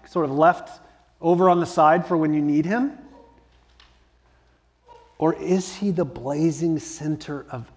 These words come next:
everything? Make no mistake, the only God that exists is a big God. And the bigger this God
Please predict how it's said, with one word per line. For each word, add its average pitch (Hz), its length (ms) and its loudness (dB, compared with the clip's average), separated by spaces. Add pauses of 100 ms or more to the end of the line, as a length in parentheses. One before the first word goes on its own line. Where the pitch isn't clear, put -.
everything? 123 720 -14 (1900)
Make 165 300 0
no 196 120 2
mistake, 151 680 -8 (180)
the 143 140 -6
only 170 240 0
God 170 300 0
that 156 100 -2
exists 135 480 -6 (100)
is 160 160 -8
a 143 80 -4
big 147 260 -6
God. 151 380 -6 (2500)
And 151 120 -4
the 147 40 -6
bigger 208 460 -2
this 190 220 -2
God 170 340 -4